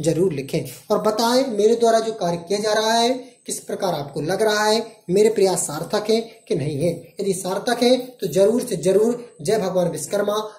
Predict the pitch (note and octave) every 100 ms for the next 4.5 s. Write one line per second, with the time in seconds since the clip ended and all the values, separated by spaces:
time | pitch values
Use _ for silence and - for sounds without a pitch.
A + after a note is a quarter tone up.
0 | - E3+ E3+ F#3+ E3 - B2+ D#3+ G3 -
1 | - G#3+ A3+ G#3 G#3 G#3 F#3 D#3 D3 D3
2 | C#3+ C#3+ E3+ A3+ A3+ B3 - - D3 C3
3 | C3 - _ _ _ _ _ _ _ _
4 | _ - G3+ A3 A#3